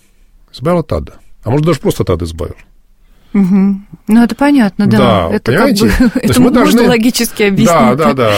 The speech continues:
Speaker 1: То есть вот даже в рамках этой жизни видно, что это вот избавил от ада, а там, на самом деле, это и потом, может быть, я-то был бы такой уже,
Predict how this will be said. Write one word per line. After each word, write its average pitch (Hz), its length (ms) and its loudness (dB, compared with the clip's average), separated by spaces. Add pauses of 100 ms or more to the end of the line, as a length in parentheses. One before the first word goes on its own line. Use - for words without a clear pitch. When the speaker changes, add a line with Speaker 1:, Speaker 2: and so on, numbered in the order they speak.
Speaker 1:
То 143 60 -2
есть 131 120 -2
вот 185 120 0
даже 202 200 2
в 202 40 0
рамках 196 320 -2
этой 190 180 0
жизни 190 260 0
видно, 110 200 -2
что - 140 -6
это 98 120 -8
вот 98 120 -2
избавил 269 280 0
от 180 120 -4
ада, 85 200 -4
а 87 60 -4
там, 156 140 -4
на 147 60 -8
самом 240 200 -2
деле, 175 220 -2
это 139 180 -4
и 117 360 -4 (520)
потом, 107 280 -4
может 92 460 -6
быть, 87 160 -12
я-то - 220 -8
был 98 160 -6
бы 87 300 -8 (120)
такой 87 280 -10
уже, 80 180 -10